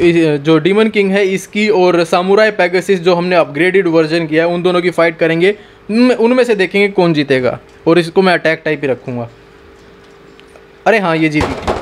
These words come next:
ये जीत गया, Brave Valkyrie हार गया। Dynamite बेलियल, बेल फायर है।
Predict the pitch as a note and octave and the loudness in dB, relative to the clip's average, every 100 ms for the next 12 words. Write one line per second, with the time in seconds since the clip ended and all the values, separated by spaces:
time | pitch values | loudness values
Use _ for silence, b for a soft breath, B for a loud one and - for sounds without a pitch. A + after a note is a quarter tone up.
0 | - D#3 E3 D#3 D3+ D#3+ D#3 D3 C#3 C#3 | -4 0 2 2 0 0 0 0 0 -2
1 | C3+ C3 A#2+ G#2+ A2 - - - - - | -4 -2 -2 -4 -10 -12 -20 -20 -14 -4
2 | G#3 A#3 A#3+ A#3 F#3 _ - - A3 E3 | -2 0 0 -2 -6 _ -12 -2 -2 -2
3 | A2+ - - - - - - - - - | -8 -12 -20 -20 -20 -20 -20 -20 -16 -8
4 | - - - - - - - C#3 F3+ G3 | -8 -6 -6 -8 -14 -18 -14 -2 -2 0
5 | C#3 B2 A2 - - | -2 -4 -6 -10 -14